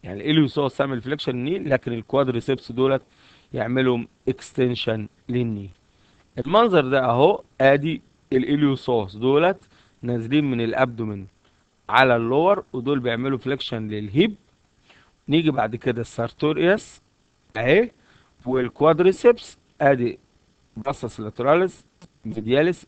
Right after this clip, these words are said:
انترميديس، وادي ريكتاس فيموريس. كل دول اللي هم الاكستنسورز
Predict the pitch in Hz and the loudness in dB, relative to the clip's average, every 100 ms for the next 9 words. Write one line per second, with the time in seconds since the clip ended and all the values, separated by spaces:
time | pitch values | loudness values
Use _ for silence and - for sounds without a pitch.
0 | - 127 - 107 127 156 196 - 131 117 | -10 -8 -6 -4 -2 0 -2 -2 -8 -4
1 | 120 139 - 110 - 151 208 208 - _ | -4 -4 -8 -8 -6 -2 -2 -2 -10 _
2 | _ - _ _ - 202 233 190 127 139 | _ -20 _ _ 0 2 4 2 2 4
3 | 160 208 226 - _ _ _ _ - 123 | 8 8 6 0 _ _ _ _ -2 0
4 | 120 139 139 120 117 - - 156 147 127 | 2 2 2 0 -2 -6 -2 0 0 -2
5 | 117 113 | -4 -4